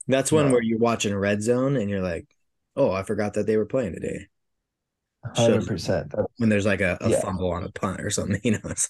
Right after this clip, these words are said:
Speaker 1: like
Speaker 2: Yeah, yeah. With no, with Chubb out and, and there's just, you know, it'll be Hopkins making a one-handed catch on the sideline to set up, you know, like, third and fourteen or something like that
Speaker 1: Yeah.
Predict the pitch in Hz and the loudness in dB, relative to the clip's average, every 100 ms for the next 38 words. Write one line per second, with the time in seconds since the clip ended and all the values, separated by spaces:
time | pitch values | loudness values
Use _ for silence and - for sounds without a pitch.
0 | - - - _ _ 156 143 104 90 113 | -4 -10 -10 _ _ 2 4 4 2 4
1 | 107 110 113 120 110 127 127 120 113 110 | 4 4 2 2 4 4 6 4 2 0
2 | - - 127 113 113 113 113 - - 107 | -2 2 4 6 6 8 6 2 0 2
3 | 110 107 104 80 _ 113 107 107 104 107 | 2 0 -4 -6 _ 0 2 2 -2 -2
4 | 107 113 110 - 110 - _ - - _ | -2 -2 -4 -2 -4 -4 _ -20 -20 _
5 | - 113 101 95 113 117 120 113 120 107 | 2 4 4 2 0 4 4 4 4 4
6 | 131 117 - 113 107 113 107 107 104 104 | 2 2 0 -2 -2 0 0 0 0 2
7 | 110 113 104 98 104 107 101 104 101 95 | 0 0 -2 -4 -2 0 0 -4 -6 -4
8 | 110 101 101 98 98 107 - 95 95 87 | 0 0 0 -2 -2 -4 -2 0 0 -2
9 | _ 110 98 90 87 73 71 _ _ _ | _ -2 0 0 0 -2 -4 _ _ _
10 | _ _ _ _ _ - 117 101 101 87 | _ _ _ _ _ 2 2 4 0 -2
11 | 92 98 - _ _ - - 113 - 104 | -2 -4 -6 _ _ -12 0 0 0 -2
12 | 85 82 - 71 67 69 - 67 104 98 | 0 0 0 -2 -2 -2 -2 0 0 -2